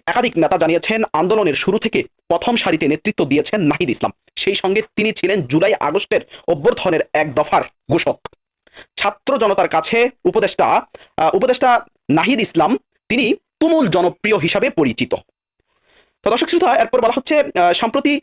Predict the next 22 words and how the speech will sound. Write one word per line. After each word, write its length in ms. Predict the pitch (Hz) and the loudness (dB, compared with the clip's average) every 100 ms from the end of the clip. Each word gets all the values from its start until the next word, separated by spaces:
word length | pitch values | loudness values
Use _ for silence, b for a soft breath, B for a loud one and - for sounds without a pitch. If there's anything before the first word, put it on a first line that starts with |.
| - 123 | -6 -2
জাতীয় 340 | 175 202 254 | 0 2 0
নাগরিক 300 | 175 185 226 | 0 -2 -2
কমিটির 320 | 214 214 196 - - | -2 0 -2 -4 -2
এক 140 | 180 135 | -2 0
বৈঠকে 320 | 185 226 247 | -2 0 -2
বে-, 340 | 135 131 196 180 | -2 0 0 2
আহ, 260 | 160 156 - - | 2 0 -4 -4
বেশিরভাগ 360 | 143 254 233 175 | -2 2 2 0
সদস্য 600 | - - 170 240 - 180 - b 151 | -2 -2 -2 -2 0 -2 -4 b -2
মতামত 320 | 190 175 131 | 0 -2 0
দিয়েছে 380 | 175 175 247 220 | 0 0 0 0
যে 200 | 214 - - | 0 0 -4
অন্তর্বর্তী 500 | 170 226 185 180 180 | -2 -2 -2 -2 -2
সরকারে 480 | - 190 180 202 175 | -2 -2 0 0 -2
থাকা 420 | - 165 143 - B B | -4 -4 -4 -4 B B
এক 220 | 170 160 | -2 0
বা 140 | 151 147 | -2 0
একাধিক 380 | 165 226 190 - - | -2 -2 -2 -4 -6
ছাত্র 320 | - 196 247 233 | -6 -4 0 0
উপদেষ্টার 520 | 185 180 170 - 160 - _ - | 0 -2 -2 0 -2 -2 _ -2
পদত্যাগ 280 | 160 202 - | -2 0 -2
করা 220 | - 131 | -2 -2